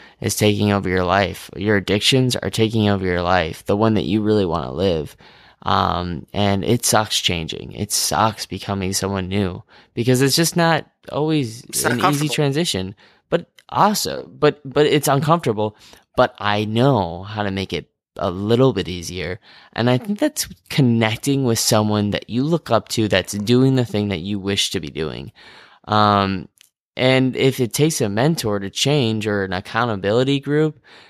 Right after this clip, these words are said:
Speaker 1: to change, I'm not saying this is for everyone,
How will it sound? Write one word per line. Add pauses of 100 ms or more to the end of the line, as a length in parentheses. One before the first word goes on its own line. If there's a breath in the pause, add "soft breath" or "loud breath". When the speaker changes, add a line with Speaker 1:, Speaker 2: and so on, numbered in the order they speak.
(160 loud breath)
Speaker 1:
to
change, (140)
I'm
not
saying
this
is
for
everyone,